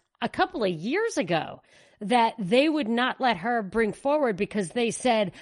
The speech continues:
they couldn't, it wa-, had no corroborating evidence. But of course, when you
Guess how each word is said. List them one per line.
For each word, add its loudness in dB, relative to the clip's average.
they 6
couldn't, 2
it 4
wa-, 2
had 0
no 2
corroborating 0
evidence. -2
But 0
of 0
course, 0
when 0
you -2